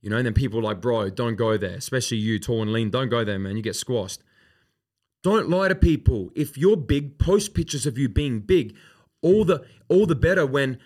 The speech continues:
after six months and you lose weight, people are gonna see your progress. Be real. It'll, it'll pay off in the end. If you're big and you,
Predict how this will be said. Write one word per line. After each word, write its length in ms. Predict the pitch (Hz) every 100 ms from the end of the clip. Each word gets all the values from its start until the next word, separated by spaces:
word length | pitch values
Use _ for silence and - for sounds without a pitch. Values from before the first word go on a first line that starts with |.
| -
after 240 | 135 139
six 320 | 131 170 -
months 240 | 165 160 131
and 100 | 131
you 140 | 165
lose 300 | 147 139 110
weight, 320 | 131 151 120
people 260 | - 170 156
are 20 |
gonna 160 | 139 123
see 220 | - 151
your 140 | 131
progress. 640 | - 139 131 113 80 - - _ _ - 117
Be 220 | 214 233
real. 460 | 185 190 254 147 101 _ -
It'll, 240 | 160 151 - -
it'll 160 | 131
pay 280 | - - 160
off 200 | 160 143
in 80 | 143
the 120 | 131
end. 260 | 117 95 -
If 220 | 127 -
you're 140 | 196 185
big 280 | 175 165
and 80 | 120
you, 160 | 180